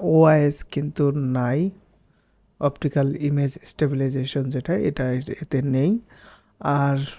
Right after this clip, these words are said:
ফ্রন্টে যে ক্যামেরা রয়েছে এটা হচ্ছে থার্টিন মেগাপিক্সেলের ক্যামেরা, তো রিয়ার ফ্ল্যাশেও রয়েছে। আর এতে কিন্তু ভিডিও রেকর্ডিং করা যাবে ফুল এইচডিতে, or থার্টি এফপিএস রেকর্ডিং করা যাবে।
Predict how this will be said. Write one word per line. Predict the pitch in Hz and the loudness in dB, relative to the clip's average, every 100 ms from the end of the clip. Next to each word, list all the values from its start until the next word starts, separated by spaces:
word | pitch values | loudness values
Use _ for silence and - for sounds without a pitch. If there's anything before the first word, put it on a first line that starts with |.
| - | -8
ফ্রন্টে | - 170 180 180 - - 180 | 6 8 8 4 -2 6 6
যে | 170 165 | 6 6
ক্যামেরা | 170 160 151 143 | 6 6 4 4
রয়েছে | 139 139 156 | 4 4 4
এটা | 180 | 4
হচ্ছে | 170 - | 2 2
থার্টিন | - 156 147 147 | 4 4 6 4
মেগাপিক্সেলের | 139 131 127 123 127 127 127 135 | 4 2 0 -2 -4 -4 -4 -4
ক্যামেরা, | 131 131 127 123 - _ _ _ _ _ _ - | -4 -4 -6 -8 -14 _ _ _ _ _ _ -2
তো | 135 127 127 - - _ _ 143 | 2 2 0 -2 -10 _ _ 4
রিয়ার | 143 143 143 139 | 6 6 4 -2
ফ্ল্যাশেও | - 147 131 - 147 147 | -2 0 0 -2 -2 0
রয়েছে। | 151 151 156 220 233 _ _ _ _ _ - | 0 0 2 0 0 _ _ _ _ _ -6
আর | 147 135 131 131 127 143 | -2 0 0 0 -2 -4
এতে | 151 151 156 | -2 0 2
কিন্তু | 156 156 165 | 2 4 4
ভিডিও | 147 143 143 160 165 | 4 2 8 12 12
রেকর্ডিং | 160 151 156 160 | 10 8 4 2
করা | 151 151 151 | 2 4 4
যাবে | 147 147 | 4 2
ফুল | 143 - 160 160 | 0 4 6 6
এইচডিতে, | - 147 143 151 160 143 139 139 - 139 175 | 6 4 2 0 -4 0 0 -2 -4 -2 0
or | 143 | -2
থার্টি | - 139 135 139 | -2 -2 0 0
এফপিএস | 123 - 131 131 | -2 -2 -4 -2
রেকর্ডিং | 135 131 143 139 139 | -4 -4 -4 -8 -6
করা | 135 127 | -4 -2
যাবে। | 127 135 196 | -2 -2 -2